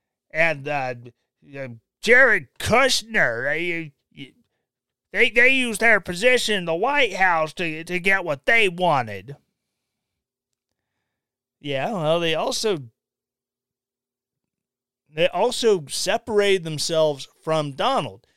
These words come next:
Now, if they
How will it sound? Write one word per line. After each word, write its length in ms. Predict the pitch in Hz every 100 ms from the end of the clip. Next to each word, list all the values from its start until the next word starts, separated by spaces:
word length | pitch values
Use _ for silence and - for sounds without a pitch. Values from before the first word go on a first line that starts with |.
| _
Now, 280 | 226 233 214 - _ _ _ _ _ _ _ _ _ _ _ _ _ _ _ _ _ _ _ _ -
if 680 | 349 311 269 339 330 - - _ _ _ _ _ _ _ _ _ _ _ _
they 420 | 196 226 233 226